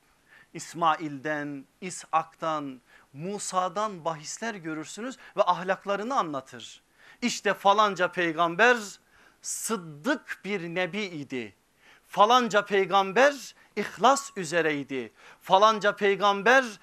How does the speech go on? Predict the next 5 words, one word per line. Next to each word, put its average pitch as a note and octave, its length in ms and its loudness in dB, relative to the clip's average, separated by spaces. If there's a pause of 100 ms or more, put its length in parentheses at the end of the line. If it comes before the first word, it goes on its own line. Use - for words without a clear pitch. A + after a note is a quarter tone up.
(160)
merhamet F#3+ 640 2
sahibiydi. E3+ 840 0 (240)
Anlatır, F#3 680 2
anlatır, G3+ 460 0
anlatır. - 840 -8